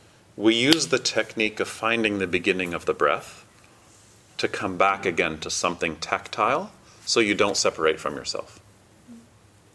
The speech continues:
So you don't separate from your experience. And that's meditative practice, is not separating from your experience. You see? And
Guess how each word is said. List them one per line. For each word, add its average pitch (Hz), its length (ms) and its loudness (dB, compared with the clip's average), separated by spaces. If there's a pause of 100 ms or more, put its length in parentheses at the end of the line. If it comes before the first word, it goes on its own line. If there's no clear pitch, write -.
(100)
So - 140 0
you 98 100 2
don't 113 320 2
separate 95 480 2
from 82 180 -8
your 78 120 -4
experience. - 680 -10 (1300)
And 107 260 0
that's - 760 2 (280)
meditative 110 800 2
practice, - 680 -2 (540)
is 98 260 2
not 104 560 2
separating 101 600 0
from 90 240 -12
your 80 140 -4
experience. - 760 -16 (1000)
You 104 100 -18
see? - 180 -20 (880)
And 104 500 0